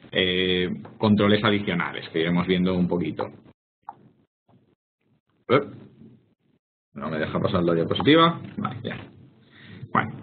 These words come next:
eh, hay que definir claramente en estos controles, en estas políticas de seguridad, las responsabilidades. Las dos partes tienen responsabilidad, esto tiene que quedar claro.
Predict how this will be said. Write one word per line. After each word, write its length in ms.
eh, 500
hay 160
que 320
definir 540
claramente 500
en 80
estos 220
controles, 480
en 100
estas 240
políticas 420
de 120
seguridad, 540
las 160
responsabilidades. 1000
Las 220
dos 160
partes 360
tienen 220
responsabilidad, 800
esto 300
tiene 240
que 100
quedar 240
claro. 340